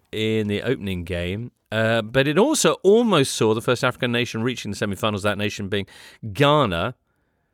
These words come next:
Denied by that infamous Luis Suarez handball. Crikey. Asamoah Gyan then ha-, w-, the, the penalty was awarded, and Asamoah Gyan then missed, and it went to, to shootout. And then, as you mentioned,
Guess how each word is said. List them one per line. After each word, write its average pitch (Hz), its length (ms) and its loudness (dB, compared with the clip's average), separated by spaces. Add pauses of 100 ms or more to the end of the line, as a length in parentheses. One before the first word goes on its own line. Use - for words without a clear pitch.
(460)
Denied 143 480 2
by 104 160 2
that 104 220 -2
infamous 123 440 -4
Luis 123 220 -2
Suarez 127 440 -2 (160)
handball. 117 1040 0 (520)
Crikey. 117 600 -2 (460)
Asamoah 170 380 2
Gyan 135 500 2
then 110 200 0
ha-, - 120 -4
w-, 107 340 -14
the, 107 200 -10
the 90 140 -14
penalty 127 380 0
was 110 160 0
awarded, 110 460 2
and 101 100 -4
Asamoah 123 380 -4
Gyan 117 320 2
then 101 220 0
missed, 117 280 2
and 98 80 -4
it 80 80 -6
went 98 200 -4
to, 92 160 0 (500)
to - 80 -4
shootout. 107 640 2
And 87 100 -8
then, 98 120 -2
as 90 120 -4
you 95 80 -2
mentioned, 92 480 -6